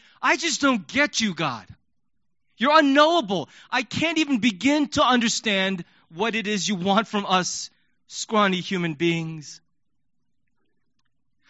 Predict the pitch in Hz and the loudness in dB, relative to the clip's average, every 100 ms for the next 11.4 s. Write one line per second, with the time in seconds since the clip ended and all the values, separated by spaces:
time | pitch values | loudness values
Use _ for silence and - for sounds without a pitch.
0 | - 240 339 277 285 - 202 208 202 - | -6 -4 -4 -4 -4 0 0 0 -4 -4
1 | 180 175 170 143 - - 139 110 82 - | 0 0 0 -4 -10 -6 -4 -6 -12 -20
2 | - _ _ _ _ _ _ _ _ _ | -20 _ _ _ _ _ _ _ _ _
3 | - 233 226 302 320 285 - 277 247 190 | -2 0 2 0 -2 -4 -2 -2 -2 -4
4 | 208 196 _ _ _ 180 196 190 _ _ | -6 -8 _ _ _ -10 -10 -10 _ _
5 | - 170 - 240 285 320 277 190 175 175 | -14 -14 -12 -6 0 0 0 -4 -8 -12
6 | _ - 180 185 147 240 254 262 214 247 | _ -8 -6 -6 -4 -2 0 0 -2 -8
7 | 240 185 - 226 262 320 - 285 330 311 | -6 -8 -6 0 2 2 0 0 2 2
8 | 226 - 175 170 - _ _ _ _ _ | 0 -2 -4 -4 -10 _ _ _ _ _
9 | _ - 190 269 269 226 - 262 262 277 | _ -8 -6 -4 -6 -8 -10 -6 -2 -2
10 | - 214 262 269 269 220 277 202 196 - | -2 -2 0 -2 -4 -4 -4 -4 -4 -6
11 | 214 202 185 87 | -6 -8 -10 -16